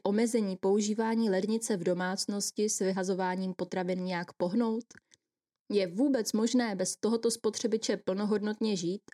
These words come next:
a vyplatí se to? Ve hře je totiž nejen vyhazování jídla, ale také spotřeba energie, etika a pro někoho dokonce i nový životní styl,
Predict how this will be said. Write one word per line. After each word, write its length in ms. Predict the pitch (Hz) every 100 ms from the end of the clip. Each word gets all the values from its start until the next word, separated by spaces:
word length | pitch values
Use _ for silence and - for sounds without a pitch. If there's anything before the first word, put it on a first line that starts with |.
| -
a 80 |
vyplatí 460 | 170 165 214 214 220
se 200 | - 202
to? 200 | - 185 - _ _ _ - - -
Ve 120 | 190
hře 180 | 202 254
je 100 | 269
totiž 320 | 277 277 -
nejen 300 | 269 277 202
vyhazování 880 | 180 180 170 175 175 170 175 175 170
jídla, 300 | 170 165 165 - _ _
ale 140 | - 269
také 300 | 185 202 160
spotřeba 500 | - 202 - 185 -
energie, 600 | 180 196 202 208 202 196 - 190
etika 520 | 214 247 240 226 220 - - -
a 80 | 185
pro 160 | -
někoho 400 | 262 277 285 277
dokonce 460 | 226 226 262 247 269
i 120 | 190
nový 400 | 180 202 247 247
životní 420 | 190 185 185 190
styl, 360 | - - 151